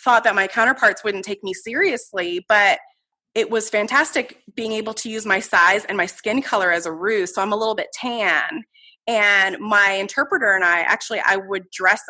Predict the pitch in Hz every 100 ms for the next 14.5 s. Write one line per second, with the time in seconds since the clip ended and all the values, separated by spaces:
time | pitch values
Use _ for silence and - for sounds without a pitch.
0 | 170 226 180 175 - 190 180 170 _ 190
1 | 185 196 202 196 185 175 165 - _ 196
2 | 196 - 185 180 - 185 262 180 170 185
3 | - - - 214 220 220 214 202 208 214
4 | 196 214 202 185 196 - 190 180 165 -
5 | - 208 - 196 214 220 196 190 - 214
6 | - - 190 196 - 202 208 285 269 214
7 | 226 202 190 190 220 226 214 185 180 -
8 | 185 202 185 175 165 165 _ _ _ _
9 | 233 233 240 247 226 190 185 202 180 175
10 | - 196 180 175 - 202 196 185 170 170
11 | 180 - 196 180 180 175 170 165 160 -
12 | - 277 269 214 - - 180 175 165 165
13 | 135 - _ _ _ _ 202 196 185 185
14 | 180 175 175 185 160